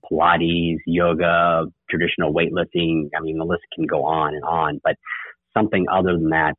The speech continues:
because when you're doing just Irish dance, that's, that's all the tank you have, and you don't have any extra tank of, uh, gas in you. But with the conditioning, you can hopefully have a little bit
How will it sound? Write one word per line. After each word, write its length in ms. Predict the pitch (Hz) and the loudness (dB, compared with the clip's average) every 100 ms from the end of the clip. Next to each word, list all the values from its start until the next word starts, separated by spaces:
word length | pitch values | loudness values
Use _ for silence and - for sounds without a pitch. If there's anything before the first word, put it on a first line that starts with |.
| - | -6
because 380 | 78 87 85 82 _ | -4 0 0 -2 _
when 400 | 95 92 98 101 | -2 2 4 4
you're 420 | 101 95 92 85 - - - _ - | 4 4 2 0 -4 -14 -20 _ 0
doing 340 | 110 110 95 | 4 4 4
just 180 | 90 92 - | 2 0 2
Irish 320 | 98 90 85 - | 2 4 2 0
dance, 340 | 98 90 82 - _ _ _ _ | 2 2 0 -4 _ _ _ _
that's, 240 | - 196 208 _ _ _ _ - | 0 0 0 _ _ _ _ 0
that's 160 | 196 - | 0 2
all 140 | 101 | 2
the 100 | 92 - | 2 0
tank 200 | 95 90 | 0 0
you 140 | 87 80 | 0 0
have, 320 | 95 87 76 73 _ - 85 | 4 4 2 0 _ -14 -4
and 300 | 82 80 87 | -2 0 0
you 80 | |
don't 160 | 90 85 | 0 0
have 160 | 98 90 | 0 0
any 220 | 87 - | 0 0
extra 360 | 95 - - - - | -2 -2 -4 -4 -2
tank 240 | 101 80 - - _ _ - | -2 -2 -6 -18 _ _ -2
of, 260 | 85 80 73 | 0 0 0
uh, 160 | 78 73 - | 0 0 0
gas 240 | 98 90 - | 0 0 -4
in 200 | 95 98 | -4 0
you. 200 | 87 71 - - - - - | 0 -2 -6 -16 -20 -16 0
But 100 | 85 | 0
with 100 | 85 | 2
the 80 | 85 | 0
conditioning, 480 | 90 104 110 90 85 | 0 2 2 0 0
you 60 | |
can 120 | 87 80 | -2 -4
hopefully 340 | - 98 - 80 | -2 -2 -2 0
have 220 | 87 85 | 2 2
a 40 | |
little 100 | 85 | 0
bit 160 | 82 80 | -2 -4